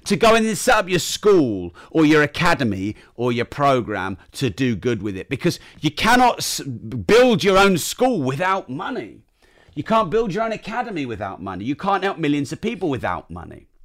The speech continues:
Okay, number five, and this is a really important one, and people don't get this. You need to be equally selfish and selfless. So I think maximum evolution of humanity, I'm going to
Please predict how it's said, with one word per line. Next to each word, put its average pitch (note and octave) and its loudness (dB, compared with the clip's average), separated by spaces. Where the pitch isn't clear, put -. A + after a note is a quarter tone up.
Okay, F3 4
number A3+ 4
five, F3+ 4
and C#3+ 0
this A3+ 0
is G4+ 0
a A3 2
really F#3 4
important B2+ -2
one, F2+ -6
and F#2 -8
people D#3 -4
don't G#2+ -6
get A2 -10
this. - -18
You C3 0
need E3 0
to - -8
be E3+ -4
equally D#3+ 0
selfish C3+ -2
and A#2 -4
selfless. - -16
So B2+ 0
I G#3+ 4
think C3+ -4
maximum C#3+ 2
evolution B2 2
of G2+ -6
humanity, G#2+ -2
I'm A2 -6
going C#3 2
to G#2 -8